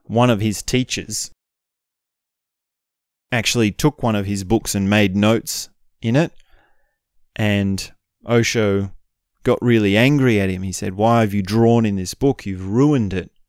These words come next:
And <laughs> he ends up forcing his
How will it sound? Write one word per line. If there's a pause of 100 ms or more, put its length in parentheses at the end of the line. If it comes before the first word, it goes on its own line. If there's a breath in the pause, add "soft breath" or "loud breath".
(1500)
And (680)
<laughs>
he
ends
up (180)
forcing
his